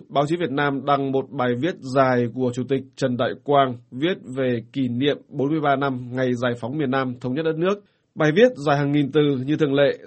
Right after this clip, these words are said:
dành phần lớn để ca ngợi thắng lợi do Đảng Cộng sản Việt Nam lãnh đạo. Toàn bài chỉ có một câu ngắn nói về xây dựng con người Việt Nam yêu nước, đoàn kết, có năng lực sáng tạo, trung thực, trách nhiệm và nhân ái, trong khi không có bất cứ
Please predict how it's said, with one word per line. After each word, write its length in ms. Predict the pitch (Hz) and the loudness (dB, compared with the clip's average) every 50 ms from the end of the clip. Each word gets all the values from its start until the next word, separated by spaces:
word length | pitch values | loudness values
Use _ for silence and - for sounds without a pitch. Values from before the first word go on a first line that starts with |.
| 135 127 | -2 -2
dành 180 | 139 131 131 120 | 0 0 0 -2
phần 220 | 123 135 127 127 | -2 -2 0 2
lớn 360 | 127 127 131 135 139 180 202 160 | 2 2 2 2 0 -2 -4 -2
để 140 | 165 151 123 - | 0 0 0 0
ca 80 | 135 | -2
ngợi 260 | 135 143 143 131 104 - | 0 0 0 0 0 -2
thắng 160 | 135 127 143 | -4 -4 0
lợi 220 | 165 175 165 113 80 | 2 2 2 2 0
do 340 | 85 131 - 143 135 127 123 120 | -4 -4 -2 0 0 0 0 0
Đảng 120 | 120 117 - | -2 -4 -4
Cộng 140 | 127 110 123 120 | -6 -8 -6 -2
sản 280 | 151 135 120 107 104 104 | -2 -2 -2 -2 -4 -6
Việt 120 | 120 117 | -6 -2
Nam 200 | 127 135 131 123 | 0 0 0 0
lãnh 120 | 123 127 104 | -2 0 2
đạo. 240 | 165 165 135 - - _ _ _ _ _ _ _ _ | 2 2 2 0 -4 _ _ _ _ _ _ _ _
Toàn 180 | - 151 147 143 | 0 0 2 4
bài 260 | 147 139 135 131 131 123 | 4 4 4 4 0 -2
chỉ 140 | 127 - 147 131 123 120 | -4 -4 -4 -2 -2 -2
có 160 | 120 117 131 | -2 -2 -2
một 160 | 143 151 143 - - | 0 -2 -4 -4 0
câu 220 | - 139 135 127 120 | 2 2 2 2 2
ngắn 420 | 120 123 120 123 147 185 220 220 175 | 0 0 0 0 0 -2 -4 -4 -2
nói 220 | 131 131 156 170 | 0 0 0 2
về 340 | 156 156 147 139 127 120 117 113 | 2 2 2 4 2 0 -2 -4
xây 260 | - - 147 143 143 | -6 -2 0 0 2
dựng 260 | 127 143 147 92 - | 2 0 0 -2 -2
con 200 | - 139 135 135 | -2 -2 -2 0
người 220 | 131 135 135 127 123 | 0 2 2 2 2
Việt 140 | 123 123 123 | -2 -2 -2
Nam 220 | 127 131 131 127 123 | 0 0 0 -2 -2
yêu 180 | - 156 143 127 | 0 0 2 2
nước, 300 | 135 160 196 220 214 - | 4 2 2 2 0 0
đoàn 200 | 139 131 120 117 117 | -2 -2 -2 -2 -2
kết, 160 | 160 185 214 214 - _ | 0 0 0 0 -2 _
có 120 | - 143 | -8 -4
năng 140 | 135 139 139 | -2 -2 -2
lực 100 | 131 123 123 - - | -2 -2 -4 -4 -4
sáng 180 | 123 123 127 - | -4 -4 -2 0
tạo, 280 | 170 165 123 - - - | 2 2 2 0 -2 -4
trung 200 | - 147 135 131 | -4 -4 -4 -2
thực, 160 | 135 139 131 135 - _ | 0 -2 -2 -2 -6 _
trách 200 | - 175 165 - | -10 -10 -10 -4
nhiệm 280 | 160 160 147 - 69 85 | -2 -2 -2 -2 -4 -4
và 200 | 123 117 113 113 | -2 -2 0 0
nhân 100 | 123 127 | 0 0
ái, 380 | 127 117 120 120 131 151 202 247 - _ _ _ _ _ _ _ | 0 0 2 2 2 0 -2 -4 -10 _ _ _ _ _ _ _
trong 160 | - 165 156 | 0 0 0
khi 300 | 156 - 165 156 147 143 | 2 2 0 2 2 0
không 320 | 135 - - 165 151 139 - | -4 0 0 0 0 0 -2
có 200 | 139 131 131 127 - | -2 0 0 0 0
bất 240 | 202 220 208 - _ | -2 -2 -2 -2 _
cứ 180 | - 139 143 | -4 -2 -2